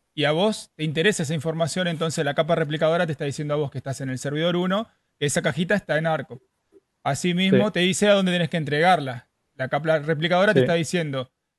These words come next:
Speaker 1: a través del servidor tres, que desde Crusader te está diciendo, "Che, la, el, la, la caja la tenés que entregar acá".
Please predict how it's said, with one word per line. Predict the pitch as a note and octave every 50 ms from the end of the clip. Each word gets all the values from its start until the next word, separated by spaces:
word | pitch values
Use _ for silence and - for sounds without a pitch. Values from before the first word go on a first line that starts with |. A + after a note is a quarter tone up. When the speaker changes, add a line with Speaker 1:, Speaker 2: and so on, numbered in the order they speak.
| _ _ _ -
Speaker 1:
a | - C3+
través | - D3 D3+ D#3+ D#3+ D#3
del | C#3+ C#3+ C3+ B2
servidor | - C#3 C3+ D3 D#3+ F3 E3+ D#3+
tres, | - - G#3+ G#3+ G#3+ A3 A3 - - - _ _ _ _ _ _ _ _ _ _ _ _ _ _ -
que | - C3
desde | C3 C3+ C3 C3+ C3+
Crusader | C3 C#3+ D3 - - F#3+ F#3+ G#3 G3+
te | F#3
está | C3+ E3
diciendo, | D#3 C#3+ - E3 D#3 D3+ D3+ D3 C3+ C3 C3 A#2+
"Che, | - E3+ F3 D#3 C3 A#2 - _ _ _
la, | - C3 C3 B2+ B2+ B2+ B2+
el, | C3 B2 B2 B2 B2+ B2 A#2+ B2 C3+ B2+ B2+
la, | B2+ B2+ B2 A#2+ A#2+ A#2+ A#2+
la | A#2 A#2+ B2+ B2
caja | B2 D#3 C#3+ - F#3
la | F3+ D#3
tenés | D#3+ D3+ D3+
que | C#3
entregar | D3+ C3+ C#3 C3+ C3+ C3+ C3
acá". | B2+ B2 C3+ C3 A#2 -